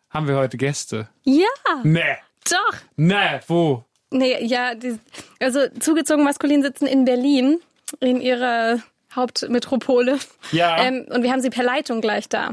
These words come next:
Speaker 2: Wir haben gleich eine Leitung zu zugezogen
Speaker 1: Die
Speaker 2: maskulin.
Speaker 1: finde ich ja wirklich geil.
Speaker 2: Ja, mit denen quatschen wir jetzt gleich. Ähm, und das Ding ist, normalerweise gebe ich dir ja ein Thema vor und
Speaker 1: Mhm.
Speaker 2: dann, zack, musst du losballern und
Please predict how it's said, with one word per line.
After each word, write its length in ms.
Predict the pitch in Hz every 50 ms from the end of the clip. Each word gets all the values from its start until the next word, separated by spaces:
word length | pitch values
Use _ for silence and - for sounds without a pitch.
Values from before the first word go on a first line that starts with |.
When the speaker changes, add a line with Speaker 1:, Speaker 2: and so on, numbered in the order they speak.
| - _
Speaker 2:
Wir 100 | - 254
haben 100 | 247 240
gleich 260 | 254 247 277 311 -
eine 80 | 302 269
Leitung 460 | 262 254 262 277 269 - 269 262 247
zu 240 | - - 254 240 233
zugezogen 480 | - - 269 240 254 - 262 240 233 233
Speaker 1:
Die 80 | 180
Speaker 2:
maskulin. 180 | 165 269 240 240
Speaker 1:
finde 140 | 240 240 247
ich 80 | 185 -
ja 160 | 208 185 170
wirklich 360 | 208 208 - 202 190 - -
geil. 560 | - 190 185 190 160 131 123 117 113 110 104 - _ _
Speaker 2:
Ja, 160 | 294 302 285 269
mit 160 | 262 262 -
denen 120 | 277 311 294
quatschen 360 | - 285 285 - - 269 214
wir 40 | 208
jetzt 140 | 208 - -
gleich. 360 | 240 208 214 240 - - - -
Ähm, 200 | 262 262 262 254
und 260 | - 262 254 240 - - - - - - _ _
das 180 | - 277 - -
Ding 180 | 330 349 349 359
ist, 140 | 330 302 311
normalerweise 640 | 294 294 285 294 311 339 320 302 302 302 294 294
gebe 160 | 262 302 277 285
ich 80 | -
dir 100 | - 285
ja 200 | 269 262 254 247
ein 240 | 247 240 - 254 240
Thema 340 | - - 302 320 339 339 330
vor 380 | - - 320 320 339 381 440 - _ _ _ _ -
und 260 | - 143 294 - 175
Speaker 1:
Mhm. 40 | 190
Speaker 2:
dann, 460 | 269 269 269 277 277 277 269 285 - -
zack, 300 | - 269 262 262 - 254
musst 180 | 240 240 -
du 60 | 262
losballern 680 | 240 240 233 226 233 - - 233 233 262 277 285 269 -
und 220 | 240 240 226